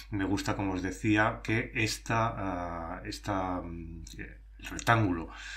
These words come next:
que indica dónde se repite, eh, el, el patrón, cuál es el patrón repetitivo, esté a lo largo de todo el, de todo el,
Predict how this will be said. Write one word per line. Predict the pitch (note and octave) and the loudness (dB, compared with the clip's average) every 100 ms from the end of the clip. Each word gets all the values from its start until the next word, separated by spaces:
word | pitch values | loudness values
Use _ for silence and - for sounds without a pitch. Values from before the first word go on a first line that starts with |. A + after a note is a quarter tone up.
| - - - - | -12 -16 -10 2
que | G2+ | 4
indica | G2 G2 A2+ A2+ F2+ F2+ | 6 6 4 4 2 0
dónde | G2 A2 G2+ F#2+ | 0 2 2 2
se | - F#2+ | 2 0
repite, | F#2 - A#2+ - G2 F2+ | -2 2 2 2 -2 -4
eh, | F2 F2 E2 F2+ | -6 -10 -10 -8
el, | F#2 F2 E2 E2+ F2+ | -8 -8 -8 -10 -10
el | F2 | -8
patrón, | F2+ F2 A#2 A#2 | -6 -2 0 4
cuál | G#2 | 2
es | F#2+ | 2
el | G2 | -2
patrón | F#2+ F#2 | -4 -2
repetitivo, | G2 F#2 F#2+ G2+ G2 - - - | -2 -2 2 4 4 0 -12 -4
esté | A2+ - - A2+ | -2 0 2 2
a | G#2 G2+ | 2 2
lo | F2+ | 0
largo | F2 F2+ F#2 B2 C3+ | 2 0 2 0 0
de | G2 F2+ | -2 -2
todo | - F#2 F2 E2+ | -2 -2 -2 -4
el, | D#2+ D#2 E2 D#2+ | -8 -8 -10 -10
de | E2 | -12
todo | F#2 E2+ E2 | -8 -8 -8
el, | D#2 D#2 | -10 -12